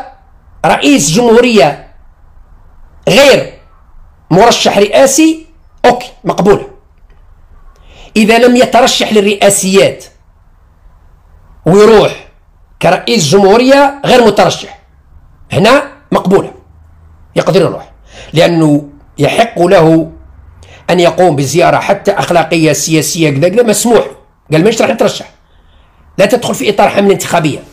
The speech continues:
أما أن يقوم بالزيارة شهرين قبل الانتخابات الرئاسية، هذه تدخل في إطار الحملة الانتخابية. يعني أنت راح تدير حملة انتخابية، وبالتالي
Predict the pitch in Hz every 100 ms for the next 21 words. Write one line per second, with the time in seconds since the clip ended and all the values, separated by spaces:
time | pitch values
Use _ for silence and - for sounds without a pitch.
0 | _ _ - - - - - 320 294 285
1 | 285 262 202 - - 196 202 311 254 180
2 | 135 202 233 202 147 - - _ _ -
3 | - - 147 180 269 214 135 - _ _
4 | - 220 170 123 - _ _ _ - -
5 | 190 190 - 190 190 - 170 196 - -
6 | 269 277 277 185 202 208 - 214 202 202
7 | 202 233 202 - 254 233 - - 170 120
8 | - _ _ _ _ _ _ _ _ 117
9 | 135 143 131 202 220 147 180 180 165 143
10 | - 143 139 190 262 262 - _ _ _
11 | _ _ _ _ _ _ - _ _ -
12 | 135 135 240 262 269 269